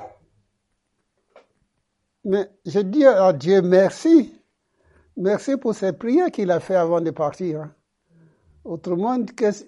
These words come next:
où serons-nous si Jésus-Christ nous a pas laissé sa paix, s'il nous a pas donné sa paix ? Il faut qu'on réalise que c'est grâce à la paix de Dieu, grâce à la paix de Jésus-Christ qu'on vit, hein.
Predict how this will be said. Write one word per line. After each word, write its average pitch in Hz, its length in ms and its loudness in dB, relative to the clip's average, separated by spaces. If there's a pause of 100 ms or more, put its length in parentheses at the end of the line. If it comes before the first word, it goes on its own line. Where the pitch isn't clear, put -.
où 233 300 -6
serons-nous 170 680 -4 (1600)
si 185 260 -10
Jésus-Christ 175 680 -4
nous 180 220 0
a 165 140 0
pas 170 180 -4
laissé 160 440 -6
sa 147 200 -10
paix, 156 220 -12
s'il 160 220 -12
nous 156 200 -8
a 151 60 -10
pas 156 220 -14
donné 151 380 -12
sa 143 200 -20
paix ? 135 220 -20 (1600)
Il 185 100 -8
faut 226 220 0
qu'on 196 300 2
réalise 175 560 0
que 160 180 -2
c'est 156 260 -6
grâce 202 360 0
à 180 260 -6 (580)
la 180 140 -6
paix 220 260 2
de 165 140 -4
Dieu, 165 420 -8
grâce 185 400 -6
à 165 80 -8
la 160 180 -8
paix 214 280 -6
de 170 120 -6
Jésus-Christ 156 640 -12
qu'on 170 160 -10
vit, 190 280 -10
hein. 214 80 -14